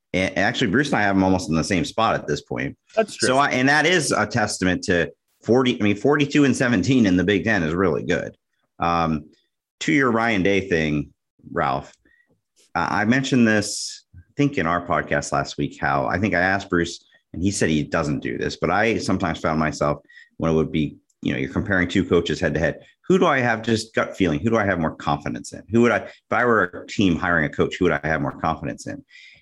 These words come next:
Speaker 1: And I chuckled a little bit when I saw yours, because I think if we asked, if we did a, a, a survey of Michigan fans,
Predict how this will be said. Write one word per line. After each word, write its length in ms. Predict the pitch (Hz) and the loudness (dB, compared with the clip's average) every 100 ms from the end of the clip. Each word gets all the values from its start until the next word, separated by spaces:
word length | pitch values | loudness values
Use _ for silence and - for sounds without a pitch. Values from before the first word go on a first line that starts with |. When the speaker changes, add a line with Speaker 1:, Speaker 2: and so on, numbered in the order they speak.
| - | -6
Speaker 1:
And 100 | 101 | -2
I 100 | 104 | -2
chuckled 340 | 107 175 156 110 | 0 0 2 2
a 40 | |
little 180 | 98 92 | 4 4
bit 100 | 92 | 2
when 80 | 85 | 2
I 80 | 82 | -2
saw 180 | 98 | 0
yours, 320 | 87 107 90 - | 2 2 2 0
because 260 | 76 85 | -2 -2
I 180 | 90 107 | -2 -2
think 340 | 117 85 78 - _ _ _ - _ _ - | -2 -4 -4 -6 _ _ _ -20 _ _ -14
if 160 | - | 0
we 140 | 139 127 | 2 4
asked, 540 | 113 110 107 - - _ - | 2 0 -4 -12 -18 _ -4
if 100 | 120 | 0
we 80 | |
did 160 | 123 110 | 2 2
a, 160 | - - 85 | 0 -4 -6
a, 140 | 82 - - | -6 -8 -6
a 120 | 82 | -4
survey 440 | - 123 123 95 | -2 0 2 2
of 140 | 80 82 | 2 2
Michigan 460 | 101 - 80 73 73 | 0 0 0 0 -4
fans, 320 | 65 58 | -6 -8